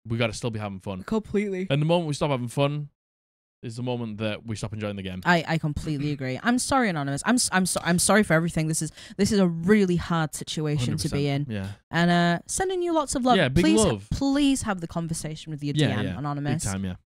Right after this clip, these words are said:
Speaker 2: Uh, you'll be able to come to something together that you're happy with. I,
Speaker 1: I
Speaker 2: I,
Speaker 1: agree.
Speaker 2: I,
Speaker 1: I, I
Speaker 2: I
Speaker 1: completely
Speaker 2: promise.
Speaker 1: agree.
Speaker 2: They
Speaker 1: There's
Speaker 2: probably,
Speaker 1: so
Speaker 2: probably
Speaker 1: many ways.
Speaker 2: didn't realize
Speaker 1: They
Speaker 2: how
Speaker 1: probably,
Speaker 2: much.
Speaker 1: and I think that's the thing. I think
Speaker 2: Yeah.
Speaker 1: when they realize,
Speaker 2: Yeah.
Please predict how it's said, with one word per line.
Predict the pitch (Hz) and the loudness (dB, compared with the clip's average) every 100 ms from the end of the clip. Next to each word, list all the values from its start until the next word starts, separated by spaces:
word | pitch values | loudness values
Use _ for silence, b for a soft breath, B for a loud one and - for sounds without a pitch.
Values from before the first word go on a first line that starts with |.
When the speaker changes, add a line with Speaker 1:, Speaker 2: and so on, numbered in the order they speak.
| - | -2
Speaker 2:
Uh, | 156 165 - _ _ _ _ _ - | 2 2 0 _ _ _ _ _ -14
you'll | 175 170 220 233 | -12 -2 0 2
be | 208 | 4
able | 185 208 | 4 2
to | - | 0
come | 160 | -2
to | 156 | -2
something | 156 147 151 | -4 -6 -6
together | 147 160 147 | -6 -4 -2
that | 135 101 | -4 -6
you're | 143 | -2
happy | 143 - | 0 0
with. | 139 139 - | -4 -6 -2
I, | 151 | 2
Speaker 1:
I | |
Speaker 2:
I, | 143 | 4
Speaker 1:
agree. | 131 127 | 6 6
Speaker 2:
I, | |
Speaker 1:
I, | |
I | 135 | 6
Speaker 2:
I | 135 120 139 | 4 4 2
Speaker 1:
completely | 127 123 | 2 4
Speaker 2:
promise. | 117 98 | 2 0
Speaker 1:
agree. | 104 92 _ _ _ _ | -2 -6 _ _ _ _
Speaker 2:
They | 190 214 | 2 2
Speaker 1:
There's | |
Speaker 2:
probably, | - 202 208 226 240 233 _ - | 4 2 2 2 0 -2 _ -10
Speaker 1:
so | 143 | -2
Speaker 2:
probably | 180 185 | 0 0
Speaker 1:
many | |
ways. | 185 | -2
Speaker 2:
didn't | 180 160 | -4 -4
realize | 165 165 160 165 - - | -4 -2 0 -2 -4 -8
Speaker 1:
They | - | -2
Speaker 2:
how | 143 180 | 4 6
Speaker 1:
probably, | 175 156 | 6 2
Speaker 2:
much. | 123 - - | 0 -6 -6
Speaker 1:
and | 131 | -4
I | 123 | -2
think | 151 143 | -2 -2
that's | 113 - | -4 -6
the | |
thing. | 113 117 | -4 -4
I | |
think | 110 127 | -2 2
Speaker 2:
Yeah. | 165 135 | 4 4
Speaker 1:
when | 135 | 4
they | 135 | 2
realize, | 107 110 117 123 131 143 143 - | 2 0 0 0 0 0 -4 -8
Speaker 2:
Yeah. | 151 127 | -10 -12